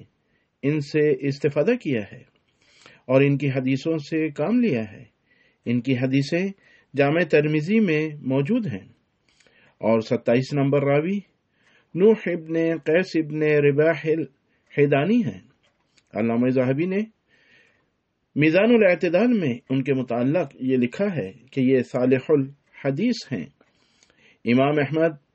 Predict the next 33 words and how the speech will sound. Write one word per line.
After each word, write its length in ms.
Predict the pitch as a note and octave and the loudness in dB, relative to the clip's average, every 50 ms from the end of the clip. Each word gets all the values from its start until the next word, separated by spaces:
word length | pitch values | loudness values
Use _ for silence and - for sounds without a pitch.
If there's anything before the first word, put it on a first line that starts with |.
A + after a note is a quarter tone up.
| _ _ _ _ _ - | _ _ _ _ _ 2
و 60 | C#3+ | 2
ابن 180 | D#3 E3+ E3+ F#3+ | 4 4 4 2
معین 460 | G3 G3 F#3+ F#3+ F#3+ A3 B3+ B3+ A3+ | 0 0 0 2 2 2 2 2 2
نے 180 | F#3 D3 B2+ A2 - - | 2 2 0 -2 -2 -4
انہیں 460 | C#3+ C3 C3 C3 C#3 C#3 C3 A#2+ A2 | -2 0 0 0 0 0 -2 -2 -4
ثقہ 400 | G2+ - - - C3 A2+ - - B2 D3 C#3+ - _ _ | -10 -12 -10 -4 -4 -4 -4 -2 -6 -6 -6 -8 _ _
قرار 240 | - D#3+ D#3 E3 F3+ | -2 0 2 2 2
دیا 320 | F3+ F3 G3 G3 G3 G3 G3 | 0 -2 -2 -2 -2 -2 -4
ہے۔ 100 | G#3+ A3+ - _ _ _ _ _ _ _ _ _ _ _ _ _ | -8 -12 -12 _ _ _ _ _ _ _ _ _ _ _ _ _
ابو 200 | - D3+ F3 G#3 | 0 2 4 4
داؤد 280 | F#3+ G#3 G3+ A3+ B3 A#3+ | 6 6 6 4 4 4
فرماتے 440 | - A#3 A3 G#3+ G#3 A3 G#3+ C#4+ C4+ | 4 2 4 4 4 2 2 2 2
ہیں 140 | A3+ G3+ D#3 | 2 0 0
کہ 100 | D#3 D#3 | -2 -4
یہ 200 | D3+ D#3+ E3 D3 | -2 0 0 0
شیعت 340 | C#3+ - D#3+ E3 F#3+ F#3+ | 0 0 -2 -2 -2 -2
کی 120 | - - B2+ | -6 -8 -4
طرف 360 | - C3 B2 C3 C3 C3 - - | 0 0 2 2 0 -2 -6 -6
مائل 340 | A2+ A#2+ A2+ A2 B2+ C#3+ D#3 | -4 -2 0 0 0 -2 -4
تھے۔ 220 | D3 - E3+ F3+ G3+ _ _ _ _ _ _ _ _ _ _ _ _ _ _ - | -8 -12 -14 -14 -14 _ _ _ _ _ _ _ _ _ _ _ _ _ _ 0
نسائی 360 | D3 D#3 D3 D3+ F3 G3 A#3 | 0 2 2 4 4 6 6
نے 140 | A#3+ A#3 A3 | 8 6 6
لکھا 400 | G#3+ G#3+ G#3+ - G#3 G#3+ A3 A3 A3+ _ _ _ _ _ _ _ _ _ _ _ _ _ _ _ _ _ _ - - C#3 - | 6 4 2 2 0 0 0 0 -4 _ _ _ _ _ _ _ _ _ _ _ _ _ _ _ _ _ _ -20 -18 -12 -4
کہ 80 | D#3 | -2
ان 260 | D3 D3 D#3+ E3+ E3+ E3 | 0 0 0 0 0 0
میں 180 | E3 E3+ E3 | 0 -2 -2
کوئی 280 | D3 C#3+ C#3+ D3 D3 C#3+ | -2 2 2 2 4 4
مذائقہ 640 | C#3 C#3 C3 B2+ B2 B2 B2+ - - C3+ C3+ C#3+ C#3+ | 2 0 2 2 2 0 0 0 0 0 0 0 0
نہیں۔ 340 | C3+ C3 C#3+ C#3+ G#3 A#3+ - - _ _ _ _ _ _ _ _ _ _ _ - _ _ _ _ _ _ - D3+ | 0 0 -2 0 -2 -2 -4 -6 _ _ _ _ _ _ _ _ _ _ _ -20 _ _ _ _ _ _ -6 -2
مسلم 420 | D#3+ F#3 - B3 B3 C#4 C4+ B3+ | -2 -2 2 2 2 4 6 6
اور 220 | A3 G3 G#3 G#3+ | 6 6 6 4
دیگر 420 | G#3 F3 F3+ F3+ F#3 F#3 A3 A#3 F#3+ | 2 2 0 0 2 4 4 4 4
اصحاب 500 | C#3 D3 C#3+ - - D3 E3 F#3+ G#3 | 2 2 0 -2 -2 0 2 2 4